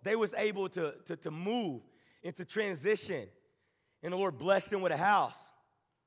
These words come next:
But even, but even there, you get in these places and the, the lies was, man, you can't even help 'em. And the family right now that, that, that we're, we're trying to work with and other families that are, that are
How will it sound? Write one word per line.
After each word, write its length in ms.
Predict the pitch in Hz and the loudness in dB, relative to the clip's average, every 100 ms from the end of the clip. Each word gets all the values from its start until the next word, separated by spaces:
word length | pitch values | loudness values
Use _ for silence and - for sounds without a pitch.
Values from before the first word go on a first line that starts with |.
| _ _ _ _ _ _ _ - | _ _ _ _ _ _ _ -6
But 140 | 180 | -4
even, 220 | 208 160 - | -2 -6 -6
but 120 | 190 | -4
even 240 | 214 180 151 | -4 -4 0
there, 480 | 208 233 190 143 - - | 4 4 4 0 -4 -14
you 100 | 165 | -6
get 200 | 170 208 | 0 0
in 80 | 202 | 0
these 180 | 175 | -6
places 480 | - 196 220 - 185 | -6 -2 -2 -2 -4
and 120 | 175 | -4
the, 80 | 165 151 | -6 -6
the 120 | 160 | -4
lies 380 | 165 208 208 160 | 2 4 2 0
was, 140 | 156 | -6
man, 200 | 175 190 | -6 -6
you 80 | 190 | -6
can't 180 | 202 190 | -6 -6
even 140 | 175 | -4
help 240 | 170 208 - | -2 -2 -4
'em. 60 | - _ _ _ _ _ _ _ _ _ _ _ _ _ _ _ _ _ _ _ _ _ _ _ _ _ - | -16 _ _ _ _ _ _ _ _ _ _ _ _ _ _ _ _ _ _ _ _ _ _ _ _ _ -10
And 100 | 160 | -8
the 40 | |
family 380 | - 202 202 196 | 2 2 4 0
right 220 | 196 196 | 2 0
now 260 | 190 208 196 | 2 0 2
that, 240 | 170 139 | 0 -2
that, 240 | 160 143 147 | -2 -4 -4
that 100 | 175 | -4
we're, 200 | 170 151 | -4 -6
we're 120 | 151 165 | -8 -4
trying 180 | 190 | -2
to 60 | 170 | -2
work 280 | 156 196 - | -2 -4 -4
with 140 | 180 | -4
and 100 | 160 | 0
other 220 | 196 214 | 0 0
families 500 | - 190 180 180 165 - - - - | -2 0 0 -2 -6 -10 -20 -16 -6
that 140 | 185 | -2
are, 180 | 175 135 - - | 0 -2 -8 -6
that 140 | 180 | -4
are 120 | 170 | -2